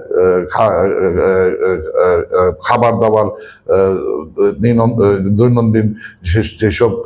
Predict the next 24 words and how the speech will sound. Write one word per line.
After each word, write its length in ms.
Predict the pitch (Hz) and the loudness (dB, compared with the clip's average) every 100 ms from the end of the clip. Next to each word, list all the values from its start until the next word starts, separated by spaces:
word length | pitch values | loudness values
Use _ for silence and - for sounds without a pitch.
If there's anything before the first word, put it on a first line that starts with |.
| - - | -10 -2
অবস্থা, 460 | 104 107 - 120 | 0 0 0 0
আহ, 120 | 104 | 0
আহ, 1300 | - - - - 98 98 95 95 95 95 87 - 95 | -2 -10 -6 0 2 2 0 -2 0 0 0 -2 0
মূল্য 260 | 104 117 113 | 0 2 0
বৃদ্ধি 340 | 101 104 107 | 0 0 0
পাচ্ছে, 360 | 113 107 - - | 0 -2 -6 -10
তো 120 | 113 | -8
সেখানে 400 | 110 131 131 131 | -2 0 0 0
তো, 300 | 123 127 123 127 - - | 0 0 0 -4 -16 -4
আহ, 80 | 104 110 110 107 104 90 - | 2 4 4 2 0 -2 0
আপার 280 | 117 120 131 | 0 2 2
মিডল 300 | 127 127 117 | 2 0 2
ক্লাস, 260 | 127 123 120 | 0 0 -2
মিডল 260 | 117 110 | 0 0
ক্লাস 300 | 117 117 117 | 2 0 0
এবং, 360 | 120 110 113 107 - - - - | -2 0 0 -2 -12 -20 -20 -4
আহ, 40 | 101 | 0
আহ, 1300 | 104 104 104 101 90 - 57 - 95 98 98 95 87 - - - - _ _ _ _ - - | 2 2 2 2 0 -2 -4 -2 0 2 2 0 -4 -10 -18 -20 -20 _ _ _ _ -20 -6
এখনকার 540 | 107 104 135 120 127 | -2 0 0 2 0
যে, 220 | 104 120 113 | 2 2 2
আহ, 560 | - - - - 98 | -2 -8 -12 -2 0
বর্তমান 600 | 101 120 120 117 113 110 | 2 0 0 2 2 2
যারা 380 | 101 107 104 101 | 2 2 2 0
চাকরিজীবী 640 | - 113 120 101 101 104 | -2 -2 -2 -2 0 -2